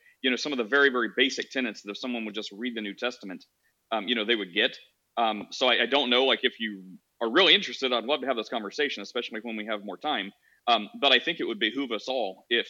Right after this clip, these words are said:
and, and again, you don't have, you don't have to believe it, you should, but, you know, you can at least have a proper understanding of how it's presented,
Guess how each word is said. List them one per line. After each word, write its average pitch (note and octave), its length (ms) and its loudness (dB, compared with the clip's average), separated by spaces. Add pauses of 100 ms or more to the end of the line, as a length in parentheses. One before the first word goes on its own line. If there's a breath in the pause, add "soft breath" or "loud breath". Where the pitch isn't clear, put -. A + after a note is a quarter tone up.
(160)
and, D3 120 4
and D#3 100 -2
again, C3+ 220 -6
you B2+ 80 0
don't D#3+ 140 0
have, C#3+ 100 0 (140)
you D3 100 0
don't E3 100 0
have C#3 100 -8
to G#2+ 60 -12
believe C3 280 -4
it, C#3 80 -4 (340)
you - 100 -8
should, C#3+ 300 0 (440)
but, D#3 220 6
you E3 100 4
know, C#3 60 2
you C3 140 2
can C3 100 -8
at A#2 60 -2
least D3+ 220 0
have B2+ 120 0
a G#2+ 60 -2
proper C3+ 420 -2
understanding A2+ 560 -6
of F#2 120 -6
how A2+ 120 0
it's - 120 -12
presented, G#2 460 -6